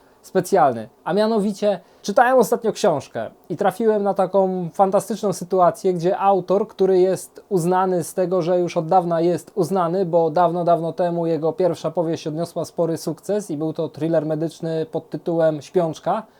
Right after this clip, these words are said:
i mówię tu o Robinie Cooku, publikuje swoje kolejne książki i czasem już tak ponosi go fantazja i talent twórczy, że kompletnie traci dystans w stosunku do tego, o czym powinien opowiadać, bo się na tym zna,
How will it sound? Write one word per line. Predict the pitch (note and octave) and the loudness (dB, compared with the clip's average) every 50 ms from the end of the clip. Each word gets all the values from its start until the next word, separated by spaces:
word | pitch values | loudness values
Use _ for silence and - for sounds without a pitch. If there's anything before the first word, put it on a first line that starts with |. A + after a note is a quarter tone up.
| _ _ _ - | _ _ _ -6
i | F#3 E3+ | -2 0
mówię | F3 F3+ E3+ F3 E3+ | 0 0 0 0 -2
tu | - - F3 F#3 | 0 0 0 0
o | F3+ E3 | 2 2
Robinie | E3+ E3 D#3+ E3+ E3+ E3+ D#3 | 0 0 0 -2 -2 -4 -4
Cooku, | - F3+ D#3+ - - G#3+ A3 - - _ _ _ _ _ | -4 -6 -2 0 0 0 0 -4 -10 _ _ _ _ _
publikuje | - A3 G#3 A3+ A#3 A3 B3 B3 A#3 G#3+ | 0 0 2 0 0 2 6 6 6 6
swoje | A#3 - A3+ A3+ G#3+ | 6 2 0 0 2
kolejne | - A3 A#3+ B3+ B3 A3 F#3+ D#3 | 2 4 6 6 6 4 2 -2
książki | - - E3 D#3+ D#3+ D3 - - - F3+ F3+ F#3 A3 G#3+ F3+ | -2 -2 -2 -2 -4 -6 -8 -8 -6 -6 -6 -6 -6 -8 -6
i | F3+ | -4
czasem | - F#3+ F#3 - G3 F#3 | -4 -4 -4 -2 -2 -4
już | F#3 F3 - | -4 -2 -2
tak | - B3 B3 - | -2 -2 -2 -2
ponosi | - G3 F3+ F3+ F3 - - F3+ | -2 0 0 0 -2 -4 -6 -6
go | D#3 D#3+ E3+ E3 D#3+ D#3+ D#3 - _ _ _ _ _ _ _ | -2 0 2 2 2 0 -2 -6 _ _ _ _ _ _ _
fantazja | - - F#3+ F#3+ F3 G3 G3 F3+ D#3+ C#3+ D#3 F3+ G3 A3+ A#3+ - | 0 0 2 2 4 4 4 4 4 4 2 2 2 2 0 -2
i | - F#3 F3 E3+ | -6 -8 -8 -2
talent | - - F#3 F3 F3 F3 E3+ - _ | 2 4 4 6 4 2 0 -4 _
twórczy, | - - - F#3 F3+ F3+ - - G#3+ | -10 -2 0 0 0 0 -2 -4 -2
że | G3 G#3+ G#3 | -2 -2 -2
kompletnie | - A3+ G#3 - A#3+ A#3+ A#3+ - A3+ G#3 | -2 -2 -2 0 -2 -2 -2 -2 -4 -2
traci | - A3 A#3 - - A3 | -2 -2 -2 -2 -4 -4
dystans | F#3+ A3 B3 A#3+ - G3 E3+ D#3 C#3+ - | -4 -4 -4 -2 -2 -2 -2 -2 -2 -8
w | |
stosunku | - - F#3 E3+ F3 G3 F#3 F3+ F#3+ | -8 -6 -6 -6 -4 -6 -6 -2 0
do | F#3 F#3 | 0 0
tego, | F3+ F#3+ F3+ F3 F#3 F#3 F3 | 0 -2 -2 0 0 0 0
o | E3+ | 0
czym | E3+ - F#3 F3 | -2 -2 -4 -4
powinien | E3+ - G3 G#3+ B3+ C4+ B3+ G#3+ | -2 -2 -2 0 0 0 0 0
opowiadać, | G3+ E3 F3+ F3 E3+ D#3 D#3 D3 D3 | 0 0 0 2 2 2 2 0 -2
bo | D#3 | -4
się | C#3 - D#3+ | -6 -8 -8
na | D3 | -8
tym | - D#3+ D3+ | -6 -6 -6
zna, | C#3 C3 D3+ F#3+ A#3+ C4 | -6 -4 -4 -4 -4 -4